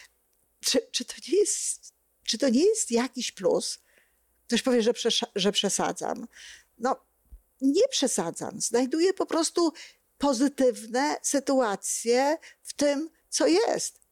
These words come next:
Znowu, dzięki tej technologii, dzięki temu, że mamy pewne rzeczy, te osoby mogą żyć pięknie, mogą korzystać z dóbr tego świata, ale w niektórych sytuacjach mają jakąś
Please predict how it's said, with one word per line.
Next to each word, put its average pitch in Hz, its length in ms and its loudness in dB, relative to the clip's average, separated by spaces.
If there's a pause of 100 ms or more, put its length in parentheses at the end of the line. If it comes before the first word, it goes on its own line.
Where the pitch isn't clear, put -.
(160)
Znowu, 285 520 0
dzięki 330 480 0
tej 349 140 -2
technologii, 320 720 -2 (300)
dzięki 294 400 0
temu, 269 260 2
że 240 140 0
mamy 247 280 2
pewne 220 320 0
rzeczy, 190 440 2 (300)
te 285 180 0
osoby 240 420 0
mogą 240 440 2
żyć 226 280 -2
pięknie, 190 840 -2 (280)
mogą 233 300 2
korzystać 240 640 0
z - 40 -8
dóbr 277 240 -2
tego 226 220 0
świata, 214 440 -2 (560)
ale 311 240 4
w - 420 -20
niektórych 349 500 0
sytuacjach 269 760 0 (240)
mają 214 600 2 (320)
jakąś 185 500 -2